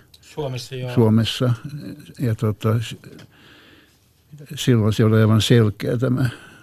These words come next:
Speaker 2: tämä hajoaminen. Ja oli muutenkin koko yhteiskunnan semmoinen autoritaarinen, mil-, militariso-, militarisoitu piiri, joka oli jäänyt vielä sodista. Et, et, tää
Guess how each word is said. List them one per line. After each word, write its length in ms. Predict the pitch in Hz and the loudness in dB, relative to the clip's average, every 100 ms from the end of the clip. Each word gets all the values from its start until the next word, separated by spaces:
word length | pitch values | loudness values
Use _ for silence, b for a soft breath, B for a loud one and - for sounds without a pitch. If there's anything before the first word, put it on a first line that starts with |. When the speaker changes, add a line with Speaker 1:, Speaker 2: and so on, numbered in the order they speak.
| B - - 135 135 - | B -20 -20 -20 -16 -8
Speaker 2:
tämä 160 | 113 | -6
hajoaminen. 800 | 120 120 113 107 110 120 131 143 - _ _ B B _ _ _ - - 190 | -4 -2 -2 -2 0 0 0 -2 -4 _ _ B B _ _ _ -14 -8 0
Ja 120 | 120 | 4
oli 280 | 120 123 123 | 4 6 4
muutenkin 640 | 147 156 139 131 139 139 135 B B B B B B B | 4 4 4 2 4 4 4 B B B B B B B
koko 260 | - 135 143 147 160 160 | -4 0 0 -2 -4 -4
yhteiskunnan 760 | 165 139 - 123 - 123 123 117 | 0 2 2 0 2 4 6 4
semmoinen 360 | 123 123 135 | 4 4 2
autoritaarinen, 760 | 135 127 113 117 117 120 113 110 | 2 2 2 2 2 2 4 6
mil-, 280 | 120 143 135 | 6 6 6
militariso-, 760 | 139 165 170 120 110 110 120 151 | 4 6 6 6 4 2 0 2
militarisoitu 1040 | 151 151 160 180 151 120 117 120 113 117 107 | 4 6 8 6 6 4 4 4 2 2 2
piiri, 320 | 135 127 110 | 4 6 6
joka 240 | 107 104 113 | 4 2 2
oli 160 | 113 | 4
jäänyt 280 | 123 113 107 | 6 4 2
vielä 140 | 110 | 0
sodista. 600 | 104 117 101 104 - - 101 - b b b b b - | 0 0 0 -2 -6 -8 -8 -12 b b b b b -12
Et, 80 | 120 - 117 127 | -10 -4 -4 -4
et, 100 | 123 | 0
tää 200 | 120 | 2